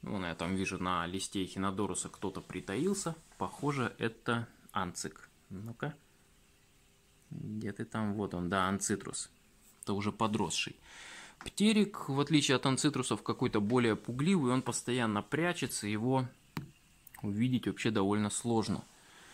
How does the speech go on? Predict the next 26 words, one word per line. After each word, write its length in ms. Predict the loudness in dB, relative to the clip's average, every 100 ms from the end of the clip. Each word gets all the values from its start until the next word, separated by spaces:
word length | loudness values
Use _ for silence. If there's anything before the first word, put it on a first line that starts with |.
| -20 -10 0
Редко 340 | 0 2 -2
когда 320 | -2 2 4
вылазит, 460 | 4 4 4 2 -2
в 60 |
основном 360 | -4 -2 0 0
всё 160 | -2 -4
где-то 240 | -4 -4
там 180 | -4 -6
в 80 | -6
траве 480 | -4 -2 -2 -2 -6 -18 _ _ _ -20 -20 -20 _ _ _ _ _
ползает. 440 | -10 -8 -8 -8 -10 -20 -20 -20 -20 -20 -20 -20 -20 -20 -20 _ _ -20 -20 _ _ _ _ -20 _ _ _ _ _ _ _ -20 -20 -20 -20 _
Вот 120 | -4
такое 260 | -2 2 2
вот 100 | 2
разнообразие 720 | -2 0 0 2 2 2 0
у 60 | -4
меня. 260 | -4 -6 -8 -14 -14 -16 -8
Я 180 | 0 0
посчитал 520 | 2 0 0 0 0
примерно, 480 | 0 2 2 2 0
у 20 |
меня 240 | 0 0 0
получилось 560 | -2 -4 -2 -2 0
около 260 | -2 0 -2
пятидесяти 720 | -4 -6 -4 -2 -2 -2 0
рыбок 420 | 2 2 0 -6